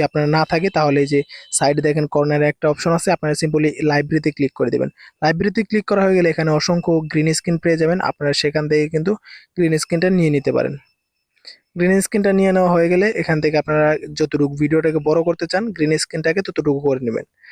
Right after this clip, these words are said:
তারপর এখান থেকে আপনারা যে ফটোটা সেভ করলেন and সেই ফটোটাকে এখানে নিয়ে নেবেন। And এই ফটোটাকে আপনারা গ্রিন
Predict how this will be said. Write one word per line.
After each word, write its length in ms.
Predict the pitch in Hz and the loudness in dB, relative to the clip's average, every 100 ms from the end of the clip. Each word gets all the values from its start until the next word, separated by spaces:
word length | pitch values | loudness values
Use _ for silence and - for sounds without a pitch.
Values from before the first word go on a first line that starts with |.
| - _ | -20 _
তারপর 240 | 165 165 170 160 | -4 0 0 0
এখান 140 | 160 | 0
থেকে 140 | 156 147 | 0 0
আপনারা 180 | 147 151 147 | 0 0 2
যে 80 | 147 - | 0 0
ফটোটা 280 | 165 185 175 - | -2 -2 -2 -4
সেভ 140 | 196 180 - | -4 -4 0
করলেন 260 | 180 202 247 _ 151 | 2 2 -2 _ -4
and 100 | 151 - - | -2 0 2
সেই 160 | 160 156 | 2 0
ফটোটাকে 400 | 160 151 165 160 165 | 0 0 0 0 0
এখানে 220 | 160 180 226 - - | 0 -2 -4 -8 -4
নিয়ে 140 | 151 139 | 0 0
নেবেন। 200 | 123 120 - _ _ _ _ _ _ _ _ _ _ _ _ - - | 0 -2 -6 _ _ _ _ _ _ _ _ _ _ _ _ -10 -4
And 80 | 160 - 170 | -2 0 0
এই 80 | 190 - | 0 0
ফটোটাকে 420 | 180 190 185 220 170 | 0 0 0 0 0
আপনারা 220 | 160 151 143 | 0 0 0
গ্রিন 180 | 175 | 0